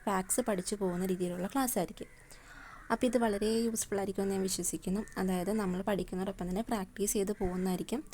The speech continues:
നല്ലത്. അപ്പോൾ നമുക്ക് ക്ലാസ്സിലേക്ക് പോവാം. ഫസ്റ്റ് ക്വസ്റ്റ്യൻ ഇതാണ്. രണ്ടായിരത്തി ഇരുപത്തിരണ്ട് ജനുവരി ഇരുപത്തിയൊന്നിന് മൂന്ന് സംസ്ഥാനങ്ങൾ അവരുടെ അൻപതാം സംസ്ഥാന ദിനം ആചരിച്ചു. താഴെ പറയുന്നവയിൽ ഏതാണ് ഈ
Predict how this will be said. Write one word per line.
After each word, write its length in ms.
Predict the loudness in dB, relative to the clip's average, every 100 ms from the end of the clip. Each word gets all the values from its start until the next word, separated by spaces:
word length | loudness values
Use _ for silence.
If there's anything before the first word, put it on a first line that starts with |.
| -18 -20 0
നല്ലത്. 260 | 2 2 -2 -10 -8
അപ്പോൾ 120 | 0 0
നമുക്ക് 160 | 2
ക്ലാസ്സിലേക്ക് 440 | 2 2 0 -2 -2
പോവാം. 220 | -2 -2 -6 -16 -20 -20 -20 -20 -14 -14 -14 -20 -20 -4
ഫസ്റ്റ് 260 | 0 2 4
ക്വസ്റ്റ്യൻ 300 | 4 4 4 4
ഇതാണ്. 300 | 2 -2 -4 -10 -18 -18 -18 -10 4
രണ്ടായിരത്തി 460 | 8 10 8 6 2 4
ഇരുപത്തിരണ്ട് 520 | 4 4 4 4 6 6
ജനുവരി 340 | 8 8 6 6 4
ഇരുപത്തിയൊന്നിന് 640 | 2 2 2 2 0 -2 -2 2
മൂന്ന് 240 | 6 6 6 4
സംസ്ഥാനങ്ങൾ 600 | 4 4 4 4 2 -2 -2
അവരുടെ 280 | 0 0 -2 -2 0
അൻപതാം 460 | 2 4 4 4 0 0
സംസ്ഥാന 440 | 2 0 0 2 4 4
ദിനം 180 | 2 2 2
ആചരിച്ചു. 380 | 4 0 -4 -8 -18 -20 -20 0
താഴെ 300 | 4 6 6 4
പറയുന്നവയിൽ 640 | 4 4 4 2 2 2 2 2 2
ഏതാണ് 440 | 4 4 2 2 0
ഈ 20 | 2